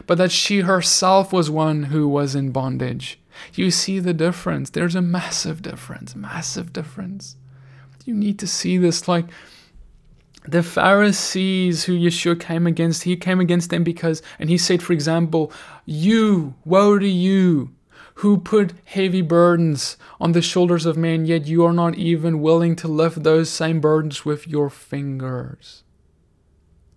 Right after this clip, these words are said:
Okay, like, he is saying, "You are someone who is putting others in bondage. Woe to you." But this Samaritan woman who was in bondage, who was,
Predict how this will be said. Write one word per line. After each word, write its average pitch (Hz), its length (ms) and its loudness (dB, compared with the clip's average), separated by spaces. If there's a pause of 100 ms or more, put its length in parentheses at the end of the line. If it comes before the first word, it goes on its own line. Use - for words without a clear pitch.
(160)
Okay, 170 340 -2
like, 170 300 0 (320)
he 185 160 -4
is 185 100 2
saying, 180 460 0
"You 185 280 2
are 180 120 2
someone 185 440 0
who 175 100 4
is 170 100 0
putting 175 320 -2
others 170 400 2
in 151 140 0
bondage. 151 800 0 (200)
Woe 170 380 4
to 170 80 2
you." 147 560 -2 (1200)
But 180 240 0 (120)
this 185 340 -2
Samaritan 180 640 2
woman 170 320 2
who 170 140 2
was 170 420 0
in 185 320 0
bondage, 156 800 0 (720)
who 185 140 4
was, 185 400 2